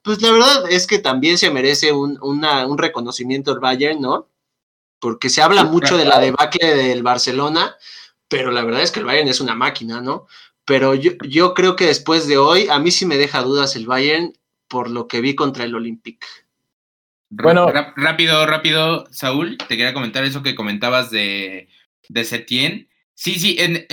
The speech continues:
Speaker 2: yo, yo entiendo, ta-, tampoco es el máximo responsable, porque llega, llega en un, en un incendio, ¿no? Digo que él fue el re-, él fue el que tomó la decisión,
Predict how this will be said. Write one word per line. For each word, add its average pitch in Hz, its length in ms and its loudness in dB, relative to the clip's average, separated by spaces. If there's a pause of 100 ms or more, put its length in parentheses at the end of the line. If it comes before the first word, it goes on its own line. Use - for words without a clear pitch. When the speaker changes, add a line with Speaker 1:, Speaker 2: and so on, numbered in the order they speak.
Speaker 2:
yo, 160 100 -8
yo 175 160 -2
entiendo, 214 380 0
ta-, 135 220 -4
tampoco 156 320 -2
es - 100 -4
el 147 100 -2
máximo 147 340 -2
responsable, 131 880 -4
porque 120 280 -6
llega, 135 580 0
llega 131 380 -2
en 151 80 -4
un, 151 480 -6
en 143 140 -4
un 156 100 -2
incendio, 135 560 -2
¿no? 139 180 -8
Digo 135 300 -2
que 120 260 0
él 139 120 0
fue 139 160 -2
el 131 80 -4
re-, 127 200 -8
él 135 220 0
fue 139 120 -2
el 135 100 -4
que 120 260 -4
tomó 123 220 -6
la 135 80 -2
decisión, 123 500 -8